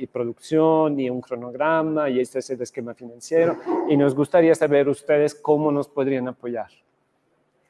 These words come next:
Entonces, todo esto es bienvenido y obviamente tenemos gustos, pero también criterios que pienso que tienen que ver con la factibilidad del proyecto. Si el proyecto tiene una estructura que no es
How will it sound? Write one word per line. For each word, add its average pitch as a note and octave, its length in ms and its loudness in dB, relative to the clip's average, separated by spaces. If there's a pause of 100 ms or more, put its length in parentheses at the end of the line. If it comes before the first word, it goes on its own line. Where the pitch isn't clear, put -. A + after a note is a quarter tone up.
(140)
Entonces, C#3+ 320 -2
todo E3 180 4
esto F3+ 220 4
es C3 160 -2
bienvenido D#3 760 0
y D#3 80 -4
obviamente D3+ 500 0
tenemos C3 800 -4
gustos, D#3+ 720 2
pero C#3 240 0
también D#3 340 0
criterios C#3+ 840 0 (320)
que - 80 -12
pienso C3 380 -4
que C#3 100 -6
tienen C#3 320 -4
que C3+ 120 -8
ver C3+ 200 -2
con C#3 140 -2
la B2 80 -2
factibilidad B2+ 720 -6
del A2+ 200 -6
proyecto. B2 520 -8
Si A#2+ 160 -10
el A#2+ 240 -6
proyecto C3+ 640 -2 (520)
tiene D#3+ 640 6
una C#3+ 200 0
estructura D3+ 760 -2
que C3+ 300 0
no C3+ 280 -2
es C3+ 440 -6